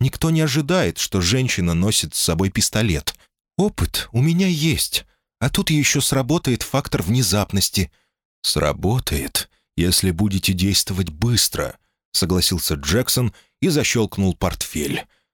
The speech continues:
«Боюсь, Наталья, что я попрошу вас приготовиться к отъезду в течение получаса.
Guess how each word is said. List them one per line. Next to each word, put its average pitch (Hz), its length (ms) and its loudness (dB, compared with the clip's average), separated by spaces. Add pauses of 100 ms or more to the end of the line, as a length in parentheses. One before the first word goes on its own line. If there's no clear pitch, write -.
(200)
«Боюсь, 78 600 2
Наталья, 131 640 0 (300)
что - 200 -4
я 62 140 0
попрошу - 500 -2
вас 87 180 0
приготовиться 85 680 -2
к - 80 -10
отъезду 78 540 -2
в - 80 -6
течение 76 540 -2
получаса. - 840 -2